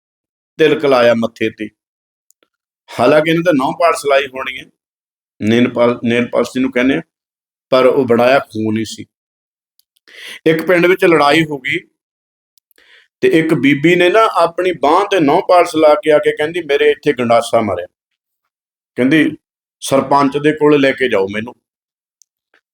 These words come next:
ਤੇ ਸਰਪੰਚ ਕਹਿੰਦਾ, "ਪਾਣੀ ਦਾ ਗਲਾਸ ਲਿਆਓ।" ਉਹਨੇ ਗਿੱਲਾ ਕਰਕੇ ਕੱਪੜਾ ਉਹ ਨਹੁੰ ਪਾਲਸ ਲਾ ਦੇ, ਕਹਿੰਦਾ, "ਬੀਬੀ, ਟੱਕ ਕਿੱਥੇ ਹੈ?" ਫਿਰ ਕਹਿੰਦੀ, "ਕਿਰਪਾ ਹੋ ਗਈ ਤੁਹਾਡੇ ਘਰੇ ਆ ਕੇ, ਟੱਕ ਮਿਟ ਗਿਆ।" ਜਾਣੀ ਕਿ ਇਹ ਜਲੂਸ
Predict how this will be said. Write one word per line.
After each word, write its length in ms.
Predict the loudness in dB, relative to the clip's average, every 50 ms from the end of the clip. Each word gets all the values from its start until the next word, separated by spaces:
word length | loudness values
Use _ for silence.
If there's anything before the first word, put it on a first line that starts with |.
| _ 0
ਤੇ 100 | 0 2
ਸਰਪੰਚ 480 | 2 2 0 2 2 2 2 2 0
ਕਹਿੰਦਾ, 440 | 0 0 0 2 4 4 2 2 -2 -8 _ _ _ _ _ _ _ -20 _ _
"ਪਾਣੀ 260 | 0 0 2 2 2 2
ਦਾ 100 | 2 2
ਗਲਾਸ 320 | 2 2 2 2 2 0 0
ਲਿਆਓ।" 260 | 0 0 0 0 -2 _ _ _ _ -6
ਉਹਨੇ 160 | -2 -2 -2
ਗਿੱਲਾ 340 | -2 -2 -2 0 0 0 -2
ਕਰਕੇ 300 | -2 -4 -6 -4 -4 -4
ਕੱਪੜਾ 360 | -4 -4 -2 -2 0 0 0
ਉਹ 180 | 0 0 -2 -4
ਨਹੁੰ 220 | -4 -4 -6 -2
ਪਾਲਸ 220 | 0 0 0 0 -2 -4
ਲਾ 120 | -4 -4
ਦੇ, 120 | -4 -4
ਕਹਿੰਦਾ, 220 | -4 -4 -2 -2 0
"ਬੀਬੀ, 220 | 0 0 -2 -2
ਟੱਕ 280 | 0 2 0 0 0 -4
ਕਿੱਥੇ 360 | -8 -8 -8 _ -4 -4 -4
ਹੈ?" 60 | -4 -6 _ _ _ _ _ _ _ _ _ _ _ _ _ _ _ _ _ _ _ _ _ _ _ _ _ _ _ _ _ _
ਫਿਰ 180 | 0 0 2 2
ਕਹਿੰਦੀ, 180 | 2 0 0 0
"ਕਿਰਪਾ 340 | 0 0 0 0 2 2 4 4
ਹੋ 120 | 4 2
ਗਈ 100 | 0 -2
ਤੁਹਾਡੇ 260 | -2 -2 -2 -2 -2
ਘਰੇ 220 | -2 -2 0 2 2
ਆ 100 | 2 0
ਕੇ, 200 | 0 -4 -8 -10 _ _ _ _ _ _ -4
ਟੱਕ 240 | -4 -4 -2 -2 -2
ਮਿਟ 220 | 0 0 0 -2
ਗਿਆ।" 160 | -2 -4 -4 -4 _ _ _ _ _ _ _ _ _ _ _ _ _ _ _ _ _ _ _ _ _ _ _ _ _ _ _ _ _ _ _ _ _ _ -6 -2
ਜਾਣੀ 300 | 0 2 2 2 0 0
ਕਿ 360 | 0 2 4 4 2 0 -2 _ _ _ _ _ _ -2
ਇਹ 180 | 0 2 2 2
ਜਲੂਸ 520 | 2 0 0 2 4 4 4 2 2 0